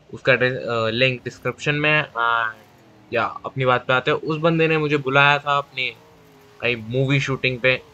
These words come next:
जिसमें मुझे Bugatti चलाने को मिलेगी और भाई उसमें मुझे stunts करने हैं उसकी movie में, और तुम्हारा भाई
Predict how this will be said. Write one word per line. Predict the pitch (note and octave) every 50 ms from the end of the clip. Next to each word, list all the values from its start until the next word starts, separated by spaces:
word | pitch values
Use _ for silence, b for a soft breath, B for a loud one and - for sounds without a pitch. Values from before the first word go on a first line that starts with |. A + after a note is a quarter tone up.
| - -
जिसमें | A#2 - C3+ C3+
मुझे | B2+ B2+ B2+
Bugatti | B2+ B2+ A#2 A#2+ A#2+ A#2 A#2+ C3+
चलाने | C3 - C#3 C3 C3+ C3+ C#3 C#3
को | C#3 C#3
मिलेगी | C#3 C#3 C3+ C#3+ C#3+ C#3+
और | D3 C#3+ C#3+ B2+ B2
भाई | C#3 C3+ C3+
उसमें | C3 C3 - D3 C#3
मुझे | C3+ C3+ C3 C#3+
stunts | C#3 - - - D3+ D3+ D3 C#3+ -
करने | - C#3+ B2+ B2 B2 B2+
हैं | B2+
उसकी | B2+ B2+ - - C3
movie | B2+ B2 B2 A#2+ B2 B2
में, | B2+ C3
और | C3 C3
तुम्हारा | C3 - C3+ B2+ B2 A#2+
भाई | B2 C3